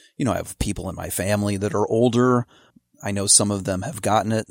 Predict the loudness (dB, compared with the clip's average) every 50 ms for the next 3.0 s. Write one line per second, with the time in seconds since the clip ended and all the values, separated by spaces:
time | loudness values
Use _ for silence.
0 | -10 -12 -10 -10 -8 -6 -4 -2 -2 0 -2 -2 -2 -2 -2 -2 0 0 2 2
1 | 2 2 0 -2 -2 -2 -2 -2 -4 -6 -4 -4 -4 -2 -2 2 4 4 4 4
2 | 4 -2 -14 -20 -20 -20 _ _ -8 -6 -6 -4 -4 -4 -4 -4 -4 -4 -6 -8